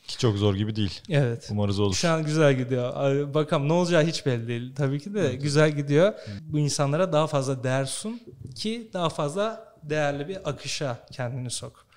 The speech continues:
Speaker 3: Yani başarılı
Speaker 2: Bunda
Speaker 3: bir işletmenin zaten, yani daha doğrusu bir SaaS
Speaker 2: Kesinlikle.
Speaker 3: projenin.
Speaker 1: Bir de önemli olan işte bizim,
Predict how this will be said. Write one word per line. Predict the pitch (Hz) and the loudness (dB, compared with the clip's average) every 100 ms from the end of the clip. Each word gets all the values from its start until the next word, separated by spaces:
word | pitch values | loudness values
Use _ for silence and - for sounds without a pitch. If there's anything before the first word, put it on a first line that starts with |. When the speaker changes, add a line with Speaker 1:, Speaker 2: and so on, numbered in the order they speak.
| - 120 | -16 -8
Speaker 3:
Yani | 104 104 | -6 -2
başarılı | 120 151 123 | 2 2 2
Speaker 2:
Bunda | 117 | 0
Speaker 3:
bir | |
işletmenin | 107 123 - 117 117 | 0 -2 -4 -4 -2
zaten, | 104 95 123 127 - 107 | -4 -6 -8 -10 -10 -10
yani | 98 | -6
daha | 104 | -2
doğrusu | 113 101 | -2 -2
bir | - | -4
SaaS | 117 107 104 | -2 0 -2
Speaker 2:
Kesinlikle. | 151 120 98 104 | -4 -4 -4 -4
Speaker 3:
projenin. | 127 131 123 - - - | -6 -8 -10 -16 -6 4
Speaker 1:
Bir | 143 | 8
de | 147 | 8
önemli | 139 147 | 8 6
olan | 147 117 | 6 4
işte | 95 - 98 | 4 2 2
bizim, | 90 107 117 | 2 0 -2